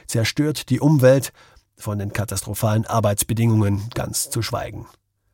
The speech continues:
Zudem ist das Recyclingproblem der Batterien weiter ungelöst. Wenn die Klimaziele bei Verkehr und Wärme durch Elektrifizierung erreicht werden sollen,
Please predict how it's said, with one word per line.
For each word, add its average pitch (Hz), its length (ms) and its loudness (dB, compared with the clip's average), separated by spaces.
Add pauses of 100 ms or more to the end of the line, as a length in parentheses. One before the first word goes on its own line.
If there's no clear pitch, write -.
(540)
Zudem 123 340 4
ist 107 140 -2
das 110 180 -4
Recyclingproblem 110 880 0
der 107 80 2
Batterien 113 600 -2
weiter 95 340 -4
ungelöst. 85 680 -4 (1040)
Wenn 123 220 6
die 123 120 4
Klimaziele 123 640 2
bei - 180 -2
Verkehr 113 460 0
und 98 260 -4
Wärme 113 420 2
durch - 320 -10
Elektrifizierung 113 880 -2
erreicht 117 400 0
werden 101 240 -2
sollen, 123 340 2